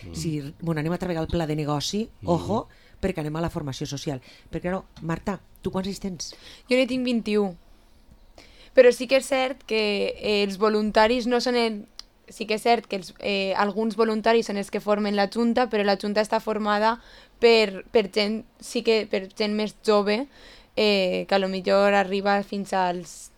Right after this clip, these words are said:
Speaker 3: trenta-cinc anys, podríem dir, més o menys, i, i es combinen les dues opcions. Està, pot ser voluntari o, i també pot ser membre de Junta. Sí que és cert que ja quan tenen una edat més adulta normalment són,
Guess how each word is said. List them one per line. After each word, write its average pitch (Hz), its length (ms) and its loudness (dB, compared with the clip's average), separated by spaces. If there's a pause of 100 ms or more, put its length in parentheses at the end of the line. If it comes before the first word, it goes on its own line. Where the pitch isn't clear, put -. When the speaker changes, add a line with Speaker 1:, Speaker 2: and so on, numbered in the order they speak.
(300)
Speaker 3:
trenta-cinc 208 640 -2
anys, 254 380 2
podríem 208 500 -2
dir, 220 180 -2
més 214 200 -6
o 208 60 -6
menys, 226 260 -6 (540)
i, 247 420 2 (1080)
i 240 260 2 (260)
es 247 180 4
combinen 240 580 2
les 208 200 -2
dues 214 340 0
opcions. 214 340 -4
Està, 220 340 2 (320)
pot 233 180 4
ser 240 180 2
voluntari 220 760 2 (420)
o, 233 220 8
i 247 120 -2
també 220 260 2
pot 240 220 0
ser 233 260 2
membre 190 300 -2
de 190 180 0
Junta. 190 420 -4 (320)
Sí 214 140 -4
que 208 120 2
és - 40 -14
cert 220 200 4
que 202 160 -2
ja 196 160 2
quan 202 180 0
tenen 202 260 0
una 196 180 2
edat 196 180 2
més 202 260 -2
adulta 202 400 2
normalment 196 720 -4
són, 202 440 -4